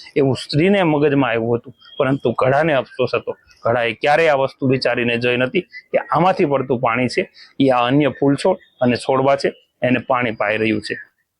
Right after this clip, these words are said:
અને એના કારણે સુંદર મજાના ફૂલ છે એ ઉગી આવતા હોય છે. એની બીજી જ બાજુની જ-, જગ્યાએ જોઈએ તો પેલો જે કા-, પાકો ઘડો હતો કે જે તિરાડવાળો નહોતો,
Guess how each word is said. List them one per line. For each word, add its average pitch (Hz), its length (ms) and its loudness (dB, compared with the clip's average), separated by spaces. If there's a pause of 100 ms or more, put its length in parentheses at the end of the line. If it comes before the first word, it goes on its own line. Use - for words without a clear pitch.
(300)
અને 123 160 2
એના 147 300 0
કારણે 139 300 -2
સુંદર 139 360 0
મજાના 120 340 0
ફૂલ 117 260 0
છે - 240 -4 (380)
એ 127 60 2
ઉગી 123 340 2
આવતા 110 300 0
હોય 110 200 0
છે. - 220 -12 (200)
એની 113 200 2
બીજી 143 320 2
જ 180 60 -2
બાજુની 156 400 2 (140)
જ-, 139 160 2
જગ્યાએ 127 420 0
જોઈએ 123 240 2 (360)
તો - 60 -2
પેલો 123 300 0
જે 120 120 0 (320)
કા-, 117 280 2
પાકો 131 320 0
ઘડો 135 300 2
હતો 117 200 -2
કે 117 120 -4
જે 113 160 -2
તિરાડવાળો 143 680 2
નહોતો, 113 280 -2